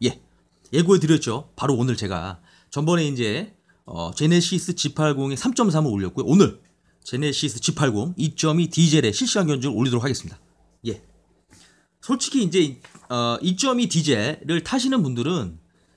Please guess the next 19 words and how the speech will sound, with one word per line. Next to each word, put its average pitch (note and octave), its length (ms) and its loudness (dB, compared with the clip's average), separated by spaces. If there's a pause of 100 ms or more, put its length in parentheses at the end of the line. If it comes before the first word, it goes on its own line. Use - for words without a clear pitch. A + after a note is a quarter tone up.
(100)
연비 F#3 260 8
때문에 C4 220 2
타는 B3 180 -2
거겠죠. C#3 640 0
물론 C#3+ 220 0
뭐 C#3 80 0
다른 F3+ 320 4
이유도 C#3+ 580 2
여러 D3 200 0
가지 D#3+ 200 -2
있겠지만은 A2+ 760 -8 (440)
가장, A3 420 -2 (200)
어, F#2+ 480 -6 (580)
가장 G#3+ 300 -2
중요한 E3+ 400 2
이유는 C3+ 160 -2
연비라고 E3+ 500 4
생각이 A3+ 300 0
됩니다. G2+ 540 -4